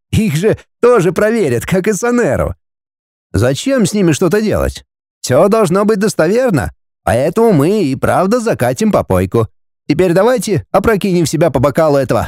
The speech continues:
пойла. И я расскажу, в каком месте столицы можно избавиться от жетона. Если потребуется, там, кстати, можно затеять любой артефакт. А порубив тело на куски так, чтобы пролезло,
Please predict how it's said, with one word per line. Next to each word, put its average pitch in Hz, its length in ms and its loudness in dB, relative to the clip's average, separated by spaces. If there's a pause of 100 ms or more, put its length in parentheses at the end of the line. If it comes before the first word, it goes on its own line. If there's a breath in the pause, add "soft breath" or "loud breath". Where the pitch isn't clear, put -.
(140)
пойла. 123 540 0 (340)
И 131 160 0
я 180 280 2
расскажу, 208 520 2
в 165 60 -2
каком 202 380 2
месте 175 420 0
столицы 165 680 -2
можно 220 440 2
избавиться 165 500 2
от 151 80 2
жетона. 90 520 0 (360)
Если 127 260 -2
потребуется, 156 640 0
там, 131 220 0
кстати, 226 280 -4
можно 233 580 2
затеять 208 720 -4
любой 147 440 2
артефакт. 92 600 -2 (540)
А 135 260 2
порубив 156 600 0
тело 180 500 2
на 165 240 2
куски 139 520 -2
так, 160 360 0
чтобы 143 420 0
пролезло, 131 880 0